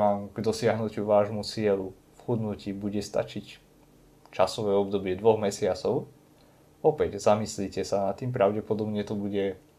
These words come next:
dvojnásobok času. Keď si zoberiete, tiež ste nepribrali zo dňa na deň, tiež ste sa nedostali pravdepodobne do stavu, v ktorom ste teraz za dva mesiace,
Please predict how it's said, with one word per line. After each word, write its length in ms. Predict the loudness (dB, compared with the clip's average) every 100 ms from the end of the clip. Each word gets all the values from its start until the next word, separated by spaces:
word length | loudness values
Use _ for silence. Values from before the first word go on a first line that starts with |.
| _ _
dvojnásobok 880 | -2 0 2 0 -2 -6 -8 -14 -14
času. 380 | -4 -4 -4 -18 _ _ _ _ _ _ _ _ _ _ _ _ _ _ _ -8
Keď 120 | -8
si 160 | -6 0
zoberiete, 560 | 0 4 6 4 4 2 0 -4 -4
tiež 160 | -4 -2
ste 160 | -4 -2
nepribrali 640 | -2 -2 0 4 4 2
zo 160 | -4 -4
dňa 160 | -4
na 160 | -2 -2
deň, 240 | -2 -6
tiež 160 | -6 -8
ste 320 | -6 -6 -4
sa 240 | -2 -2
nedostali 560 | 0 -2 -4 -2 -2 -2
pravdepodobne 1040 | -4 2 2 2 -2 -2 0 0 -2 -4
do 400 | 0 2 2 0 -8 -20
stavu, 480 | -16 2 6 6 4
v 140 | -6 -6
ktorom 240 | -4 -2 -4
ste 240 | -6 -8
teraz 480 | -4 2 2 2 0
za 160 | 0
dva 160 | 0 -4
mesiace, 640 | -4 -4 -2 -2 -2 -6